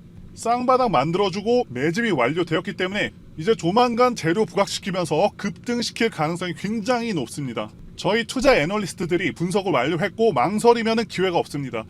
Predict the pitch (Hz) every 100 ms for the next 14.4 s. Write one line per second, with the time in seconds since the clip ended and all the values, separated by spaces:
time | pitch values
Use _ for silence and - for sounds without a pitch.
0 | - - 175 269 277 - 262 240 226 156
1 | 175 208 185 185 135 135 151 147 123 165
2 | 107 - 254 262 262 254 - 127 170 202
3 | 202 190 185 160 - 135 135 170 - -
4 | 156 160 202 220 170 190 - - - -
5 | - 233 240 240 - 156 196 190 180 196
6 | 175 - 170 254 262 226 214 190 208 143
7 | 139 165 165 151 127 139 139 135 127 110
8 | 110 151 156 95 - 131 170 262 254 247
9 | 156 175 185 - - 139 175 107 107 175
10 | 240 233 240 151 151 175 175 - 185 180
11 | 160 113 107 87 - 143 139 180 175 127
12 | 190 180 165 - 214 208 214 165 233 254
13 | 233 180 165 135 170 139 - - - 262
14 | 233 - 226 233